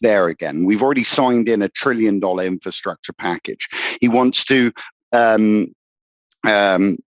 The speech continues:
uh, pass clean, uh, tax energy credits. He wants to lower the cost of childcare. All of this stuff is expensive, right? And it was spending that's gotten us into the position we're in. And finally, he wants to reduce the deficit.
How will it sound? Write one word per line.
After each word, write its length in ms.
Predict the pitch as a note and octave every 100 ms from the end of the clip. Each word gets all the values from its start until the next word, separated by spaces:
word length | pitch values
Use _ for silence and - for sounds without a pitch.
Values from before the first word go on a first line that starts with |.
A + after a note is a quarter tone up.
| -
uh, 280 | G2+ G2 F2+ -
pass 380 | D3+ D3 C3 -
clean, 560 | - D3+ D3+ C#3 C3 - _ - F#2+
uh, 120 | F#2+
tax 400 | - C3 - -
energy 380 | A#2+ B2 A2 F#2+
credits. 540 | - G2 E2+ - - - - -
He 100 | B2
wants 280 | C3 B2+
to 100 | -
lower 320 | C3+ C3+ C3+ B2+
the 120 | A#2
cost 340 | A#2 A2 -
of 120 | G2+
childcare. 600 | - A2 G2 F#2+ - F2 F2+ - - -
All 220 | F#3+ G3+
of 140 | B2
this 180 | B2+ B2
stuff 420 | - B2 G#2+ -
is 260 | G#2 G2 - -
expensive, 640 | C3 - F#3+ F3 - - - _ _ -
right? 240 | A#2 C3
And 140 | A#2
it 120 | A#2+ C3
was 120 | B2
spending 600 | - - D#3+ E3+ C#3 A#2
that's 240 | A2+ -
gotten 460 | - B2+ A#2 B2+ A#2
us 220 | G#2 - -
into 340 | C3 A#2+ A2
the 120 | G#2 F#2+
position 600 | G2 E2+ G2+ - G2 F2+
we're 200 | F2 G2+
in. 220 | D#3+ E3 - - - - -
And 180 | C#3 D3
finally, 520 | - E3+ F#3+ F3 C#3+
he 200 | A2 A#2
wants 340 | A2 A#2 - -
to 220 | A#2 G#2+ - _
reduce 500 | A#2 - A2+ A2+ -
the 100 | G2+
deficit. 600 | D#2+ F#2 D#2+ D2+ - C#2+